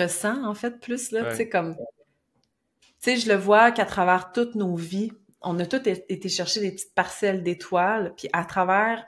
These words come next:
Speaker 1: exemple, que, comme je disais tantôt, Mars, ben, c'est comme si à un moment donné, on a eu l'énergie plus Orion, en fait, qui est très reliée à Mars pour moi,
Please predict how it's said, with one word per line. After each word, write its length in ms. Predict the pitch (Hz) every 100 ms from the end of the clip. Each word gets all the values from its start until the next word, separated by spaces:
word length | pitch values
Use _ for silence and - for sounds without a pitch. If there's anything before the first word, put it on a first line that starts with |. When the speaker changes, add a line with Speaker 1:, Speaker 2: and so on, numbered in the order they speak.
| -
Speaker 1:
exemple, 500 | 185 180 196 220 214
que, 140 | 185
comme 180 | 175 175
je 60 | 165
disais 160 | 185 202
tantôt, 320 | 180 - 180
Mars, 500 | 156 165 226 - - _ _ _ -
ben, 100 | 180
c'est 160 | 202
comme 160 | 208 226
si 160 | 233
à 40 | 202
un 20 |
moment 180 | 190 180
donné, 240 | 180 196
on 160 | 208 185
a 80 | 180
eu 380 | 190 214 - _
l'énergie 580 | 180 180 190 185 175 196
plus 360 | 202 202 208 - _
Orion, 500 | 185 175 180 175 202
en 80 | 202
fait, 200 | 185 202
qui 100 | -
est 120 | 165 -
très 200 | - 196
reliée 400 | 180 170 170 185
à 100 | 165
Mars 380 | 160 165 196 -
pour 160 | - -
moi, 300 | 165 170